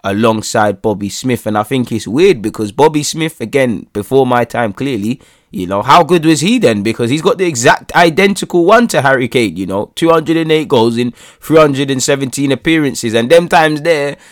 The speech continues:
you know, you could get fly kicked in your head and it wouldn't be given a foul, I assume. So, yeah. And it just shows how good of a player Harry Kane is, you know. 'Cause Harry Kane never got his chance at Spurs at eighteen, playing week in, week out. Look at, when did he come into the game? It's like Jamie Vardy.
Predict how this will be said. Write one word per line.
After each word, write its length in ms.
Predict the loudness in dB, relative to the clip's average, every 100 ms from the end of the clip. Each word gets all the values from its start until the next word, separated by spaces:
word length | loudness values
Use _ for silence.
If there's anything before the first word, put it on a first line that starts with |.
| _
you 160 | 2 4
know, 80 | 4
you 180 | 2
could 160 | 0 0
get 160 | 0 2
fly 240 | 2 2
kicked 260 | 0 -4 -2
in 120 | 2
your 120 | 4
head 200 | 4 4
and 100 | 2
it 100 | 2
wouldn't 280 | 2 2 0
be 80 | 0
given 340 | 0 0 0
a 80 | -2
foul, 300 | 2 4 4
I 140 | 2
assume. 440 | -2 -2 -2 -2 -2
So, 220 | -2 0
yeah. 400 | 2 4 2 0 -8 -20 _ _
And 120 | -4
it 80 | -2
just 180 | -2 0
shows 260 | 2 0 0
how 180 | -2
good 180 | -2 0
of 80 | 0
a 60 | 0
player 260 | 2 0
Harry 260 | 2 0 0
Kane 300 | -2 -2 0
is, 200 | -2 -4
you 100 | -10
know. 200 | -10 -12 -16 -18 _ _ _ _ -8
'Cause 140 | -2
Harry 220 | 2 2
Kane 280 | 0 -2 -2
never 180 | -2 -2
got 180 | -2 -2
his 140 | -4
chance 320 | -2 -2 0
at 160 | -4 -4
Spurs 420 | -8 -4 -2 0
at 140 | -2
eighteen, 460 | -2 -4 -4 -4 -4
playing 280 | -2 -4 0
week 280 | 0 -2 -2
in, 160 | -2
week 280 | 0 -2 0
out. 160 | -2 -2
Look 160 | -2
at, 120 | -2
when 180 | 0 -2
did 100 | -2
he 80 | -6
come 220 | -4 -2
into 180 | -4 -8
the 120 | -8
game? 240 | -2 -2 -2
It's 100 | -6
like 220 | -6 -6
Jamie 340 | -6 -6 -6
Vardy. 480 | -2 0 0 -4 -10